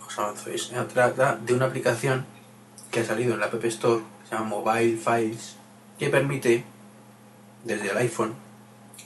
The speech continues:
acceder, y entrando en el mundo Apple, a iDisk. Eh, el iDisk, sabéis que es un sistema o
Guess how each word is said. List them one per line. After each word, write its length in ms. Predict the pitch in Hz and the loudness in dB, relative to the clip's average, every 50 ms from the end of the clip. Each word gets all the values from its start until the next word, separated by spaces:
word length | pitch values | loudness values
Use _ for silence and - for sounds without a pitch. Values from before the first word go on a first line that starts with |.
| - | 0
acceder, 600 | - 147 135 127 - - 131 123 123 120 117 113 - - - | 2 2 2 2 2 2 4 6 6 6 4 4 0 -8 -12
y 120 | - 113 | -8 -8
entrando 360 | 104 104 - 110 104 104 104 | -8 -6 -4 -4 -4 -4 -6
en 60 | 104 | -8
el 60 | 104 104 | -8 -6
mundo 200 | 110 110 107 110 | -4 0 0 2
Apple, 240 | 104 - 110 117 113 - - - - - - - - - - - - - - - - - - - - - - - - - - | 2 0 -2 -6 -8 -12 -18 -20 -20 -20 -20 -20 -20 -20 -20 -20 -20 -20 -20 -20 -20 -20 -20 -20 -20 -20 -20 -20 -20 -4 0
a 240 | 123 123 135 - - - - | 2 2 2 2 0 -4 -2
iDisk. 480 | 120 113 - - - - - - - - - - - - - - - - - - - - - - - - - - - - - - - - - - - - - - - - - - - - - - - - - - - - - - - - - - | 0 0 0 -2 -4 -8 -8 -8 -10 -12 -16 -18 -18 -20 -20 -20 -20 -20 -20 -20 -20 -20 -20 -20 -20 -20 -20 -20 -20 -20 -20 -20 -20 -20 -16 -16 -16 -16 -16 -20 -20 -20 -20 -20 -20 -20 -20 -20 -20 -20 -20 -20 -20 -20 -20 -20 -20 -20 -10 -2
Eh, 680 | 123 120 113 113 110 110 110 104 104 104 98 98 113 107 - - - | 4 6 6 8 6 6 4 2 0 0 -2 -2 -4 -6 -8 -8 -4
el 100 | 101 110 | 0 4
iDisk, 480 | 117 117 120 139 151 170 180 - - - | 6 6 6 6 6 6 6 4 2 0
sabéis 280 | - 104 104 104 101 | 0 0 0 0 -2
que 100 | - - | -2 -4
es 120 | 107 - - | -4 -4 -4
un 180 | 117 113 110 | -4 -4 -4
sistema 680 | 110 - 113 - - 123 123 131 131 139 139 135 123 120 | -4 -6 -6 -2 0 0 2 2 2 2 0 0 -2 -2
o 320 | - - - - - - | -2 -2 -4 -4 -6 -8